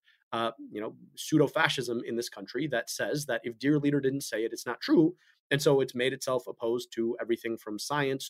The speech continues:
to, uh, to, um, to, to, to journalism, uh, and anything in between. And, uh, and so you have a large swath of our country that just denies that the pandemic is even a real thing, even though they wanna blame,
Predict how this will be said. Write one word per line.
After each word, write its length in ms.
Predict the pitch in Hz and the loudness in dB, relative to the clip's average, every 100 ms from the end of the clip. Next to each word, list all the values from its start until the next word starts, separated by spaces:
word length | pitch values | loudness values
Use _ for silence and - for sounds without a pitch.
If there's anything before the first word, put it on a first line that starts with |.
| - | -6
to, 280 | 110 110 - _ _ - | -2 -2 -6 _ _ -8
uh, 260 | 107 110 - | -6 -6 -8
to, 380 | - 113 110 113 - | -4 -2 -2 -6 -8
um, 380 | 107 104 - _ - | -6 -8 -10 _ -20
to, 240 | - 113 117 | -4 -4 -4
to, 200 | - 107 - | -8 -10 -10
to 140 | - | -6
journalism, 580 | 113 147 131 117 117 113 _ _ _ | 2 2 4 0 -2 -4 _ _ _
uh, 160 | 113 120 | -4 -2
and 100 | 139 | 0
anything 300 | 131 123 120 | 2 0 0
in 80 | 110 | -2
between. 420 | 101 - 113 101 - | -4 -4 -4 -4 -6
And, 320 | 117 110 107 _ _ _ | -4 -4 -6 _ _ _
uh, 140 | 117 - | -2 -2
and 120 | 127 | -2
so 80 | 143 | 0
you 140 | 139 | 0
have 120 | 127 | 0
a 40 | 123 | 0
large 240 | 117 131 | 0 0
swath 200 | 131 127 | -2 0
of 100 | 131 | 0
our 60 | 123 | -2
country 340 | 131 - 131 | -4 -6 -4
that 120 | 131 | -4
just 160 | 123 117 | -4 -4
denies 440 | 120 107 104 131 | -4 -4 -4 -6
that 100 | 120 | -6
the 80 | - | -10
pandemic 400 | 131 120 117 120 | -6 -2 -2 -2
is 100 | 110 | -4
even 200 | 113 113 | -4 -4
a 40 | 110 | 0
real 200 | 117 120 | 0 0
thing, 300 | 98 101 - _ _ _ | -4 -12 -12 _ _ _
even 200 | 151 143 | 4 4
though 120 | 135 | 4
they 100 | 123 | 4
wanna 220 | 120 120 | 4 2
blame, 580 | 117 117 120 120 117 107 | 0 -2 0 2 0 -4